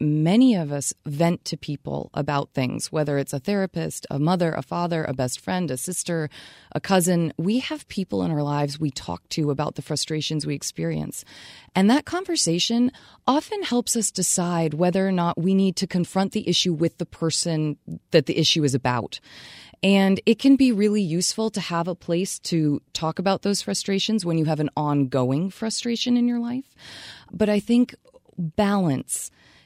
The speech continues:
is the important part here. And you talk about Annie wanting to, to know what to do in the future. Balancing this conversation in the future will help give your friend Emma a more realistic view of your perspective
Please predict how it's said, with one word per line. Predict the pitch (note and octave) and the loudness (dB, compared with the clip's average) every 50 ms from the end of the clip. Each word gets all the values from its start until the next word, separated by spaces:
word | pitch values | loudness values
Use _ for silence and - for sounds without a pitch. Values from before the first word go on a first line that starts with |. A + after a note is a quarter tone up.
| _ - | _ 4
is | - G3+ E3+ D#3+ | 6 6 6 6
the | F3 F#3+ | 2 2
important | F#3 F3+ E3+ - - F3+ - - F3 - | 2 2 0 0 -2 -2 0 0 -2 -2
part | - - D#3+ E3 - - | -2 -4 -4 -4 -4 -6
here. | - - D3 C#3+ - - - - - - - - - - | -6 -6 -4 -4 -4 -8 -12 -16 -20 -20 -20 -20 -10 -2
And | - F#3 F#3 F3+ F3+ F3 E3+ E3+ - - | 0 2 4 4 4 4 2 2 0 0
you | G3 F#3+ | -2 -2
talk | F3+ - - G3 F#3+ F#3 - | -2 -2 -2 -2 -2 -2 -2
about | G3+ E3 F#3 E3+ E3+ E3 D#3 - - | -2 0 0 0 0 0 -2 -4 -2
Annie | - F#3 F3+ F3+ F3 E3 B2+ | 2 2 4 4 4 2 2
wanting | - E3 E3+ F3 E3+ E3+ E3+ E3 E3 E3 | 0 0 0 0 2 2 2 0 0 -2
to, | - - F3 D#3+ D3+ - - | -2 -2 -2 -2 -2 -2 -2
to | - F#3+ F3+ | 0 0 2
know | F3 F3 E3 E3 | 2 4 4 4
what | D#3 D#3 E3+ - - | 4 4 4 2 2
to | - F#3 | 0 -2
do | E3+ - F3+ E3+ | 0 0 -2 0
in | E3+ E3 | 0 0
the | D#3 | -2
future. | - - D#3 D#3+ D#3+ - - G#3+ G#3+ G#3+ G#3+ - - - - - - - - - E3+ D#3 - | -2 -4 -6 -4 -4 -2 -2 -2 -2 -4 -4 -8 -16 -20 -20 -20 -20 -20 -10 -8 -8 -4 0
Balancing | A3 G#3+ G#3 A3+ A#3 A#3 A#3 A#3 G#3+ - - - F#3 E3+ D#3+ D#3 D3+ D3+ - - | 2 2 4 4 4 6 6 4 4 2 -2 -2 -2 -2 -2 -2 -2 -4 -4 -6
this | - D#3+ F3+ F3 D#3+ - | -4 0 2 2 2 2
conversation | - - E3+ E3 D#3 D3+ D#3+ D3 - - E3 D#3+ D3+ - E3+ E3 | -2 0 0 0 2 2 2 0 0 0 0 0 0 0 2 2
in | D3+ D3 | 2 2
the | D3 | 0
future | - - D3+ D3 - - - E3+ E3 F3 - | 0 -2 -2 -2 -2 0 0 0 0 0 0
will | - F3+ F3 E3 | 0 0 0 0
help | - - G3+ F#3+ - - - | 0 -2 -2 -2 -4 -6 -4
give | - F#3+ F#3+ F3+ F3+ F3 E3 F3 - | 0 2 2 2 2 0 -2 -8 -10
your | - D3+ D#3+ E3 D3 | -6 -2 0 0 0
friend | - - F3 D#3 D#3 D3+ - - | 0 0 2 2 2 2 2 2
Emma | F3+ A3+ C4 A#3 C#3+ C3+ C3+ D3 E3+ _ _ - - - - - - - - | 4 6 6 6 4 2 -2 -4 -6 _ _ -20 -20 -20 -20 -20 -20 -10 0
a | - F#3+ | 4 6
more | G3 G3+ G3 G3+ F#3+ | 6 6 6 6 4
realistic | F#3 E3+ G3 G#3 G#3 G3 F3+ E3+ F3 F#3 G3 G3 - - - - E3 E3 - - - _ _ - | 2 2 2 4 4 4 2 2 2 2 2 2 0 -2 -2 -2 -2 -2 -2 -4 -16 _ _ -10
view | C#3+ E3 F#3 G#3+ G#3+ G3+ F3+ | -6 -2 0 2 4 4 4
of | E3+ C#3+ | 4 4
your | D#3+ F3 F#3+ A#3 A3 | 4 4 6 6 4
perspective | - F#3 D#3+ - - - - - - - D2+ F#2 - - - | 2 0 -4 -4 -4 -6 -8 -8 -8 -8 -6 -6 -6 -6 -8